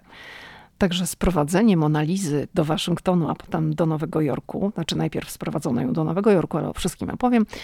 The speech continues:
sprowadzenie ogólnie rzecz biorąc Mona Lizy do Stanów Zjednoczonych i pokazywanie jej w Nowym Jorku i w Waszyngtonie nastąpiło właśnie niedługo po tym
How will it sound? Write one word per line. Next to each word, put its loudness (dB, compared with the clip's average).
sprowadzenie 2
ogólnie 2
rzecz -4
biorąc -2
Mona 4
Lizy 0
do -4
Stanów 2
Zjednoczonych -2
i -4
pokazywanie 0
jej -6
w -4
Nowym 2
Jorku -4
i -2
w -6
Waszyngtonie -2
nastąpiło 6
właśnie 4
niedługo 6
po -6
tym -4